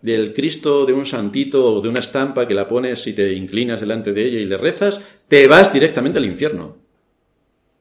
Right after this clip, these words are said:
Tienes que conocer al Cristo de la Escritura. Y para eso hay que trabajar. Porque hay que leer la Escritura, hay que estudiarla con rigor, debes tener buenos maestros que te enseñen cuál es el camino. Y sin esto, estás perdido.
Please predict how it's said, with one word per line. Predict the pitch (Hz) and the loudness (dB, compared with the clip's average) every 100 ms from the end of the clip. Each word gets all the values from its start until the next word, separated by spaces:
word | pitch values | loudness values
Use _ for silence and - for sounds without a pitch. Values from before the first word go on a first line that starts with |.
| _ _ _ _ _ _ _ _ | _ _ _ _ _ _ _ _
Tienes | 95 101 | -12 -10
que | 120 | -8
conocer | 123 117 104 | -8 -6 -6
al | 98 | -6
Cristo | 101 - 139 | -8 -8 -6
de | |
la | 87 | -6
Escritura. | - 76 - 71 - _ _ _ _ | -8 -12 -10 -12 -16 _ _ _ _
Y | - | -16
para | 87 73 | -14 -12
eso | 73 98 | -12 -12
hay | |
que | - | -12
trabajar. | - 69 69 143 156 _ _ _ _ _ _ _ _ _ _ - | -10 -12 -14 -16 -18 _ _ _ _ _ _ _ _ _ _ -20
Porque | 76 87 | -14 -10
hay | 87 | -8
que | |
leer | 78 82 | -8 -8
la | 82 | -8
Escritura, | 87 98 113 123 113 - - | -10 -10 -6 -6 -6 -12 -16
hay | 87 | -16
que | - | -16
estudiarla | - 82 78 76 | -14 -10 -8 -10
con | 85 | -12
rigor, | 76 82 120 117 - - _ | -12 -8 -6 -8 -12 -20 _
debes | 92 90 82 | -10 -8 -8
tener | 87 85 | -12 -10
buenos | 82 80 80 | -10 -12 -12
maestros | 87 170 - 110 - | -12 -12 -10 -10 -10
que | - | -12
te | - 76 | -12 -12
enseñen | 76 120 101 110 | -12 -10 -10 -10
cuál | - 110 | -10 -10
es | - | -10
el | 110 | -12
camino. | - 92 104 67 - _ _ _ _ _ _ _ _ _ _ _ _ _ _ _ _ _ _ _ _ _ _ _ _ - | -12 -12 -12 -14 -20 _ _ _ _ _ _ _ _ _ _ _ _ _ _ _ _ _ _ _ _ _ _ _ _ -18
Y | - | -14
sin | 87 | -8
esto, | 107 - 165 - | -8 -8 -10 -12
estás | - 82 | -12 -12
perdido. | - 87 92 - | -10 -12 -12 -18